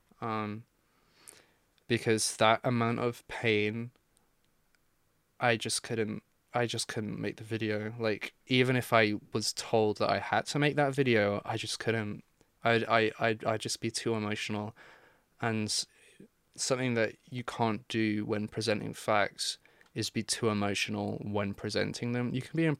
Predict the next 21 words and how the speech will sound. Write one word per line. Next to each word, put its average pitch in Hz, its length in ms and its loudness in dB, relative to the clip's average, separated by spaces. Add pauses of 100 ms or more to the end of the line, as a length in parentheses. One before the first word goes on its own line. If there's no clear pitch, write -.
emotional 131 420 0
when 135 100 2
you're 117 80 2
giving 117 240 0
your 107 100 0
opinions 117 440 -4
and 120 80 -4
stuff, - 420 0
but 110 220 2 (640)
when 127 120 2
you're 135 80 0
presenting 110 460 0
the 98 60 -4
facts, - 640 -2 (1160)
it 110 200 -6
can, 107 420 0
it 113 160 -2
can 120 180 -4
give 117 160 -4
you 120 80 -2
bias, 113 640 2